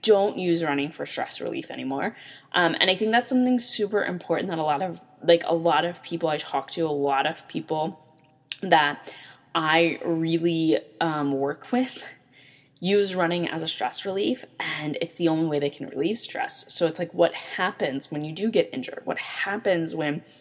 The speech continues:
you realize that, like, you've tied up your success and failure in running and you've gotta take time off for any given reason? So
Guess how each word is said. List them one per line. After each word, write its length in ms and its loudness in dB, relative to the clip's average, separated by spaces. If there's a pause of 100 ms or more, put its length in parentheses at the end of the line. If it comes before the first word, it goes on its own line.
(140)
you 160 0
realize 540 6
that, 260 -2
like, 220 0 (500)
you've 300 0
tied 480 2 (100)
up 420 2
your 540 0
success 400 -6
and 160 -8
failure 360 2
in 180 -4
running 500 2
and 200 -8
you've 120 -8
gotta 240 0
take 220 -6
time 260 -6
off 220 -10
for 100 -2
any 180 -2
given 280 -2
reason? 440 -10 (580)
So 480 4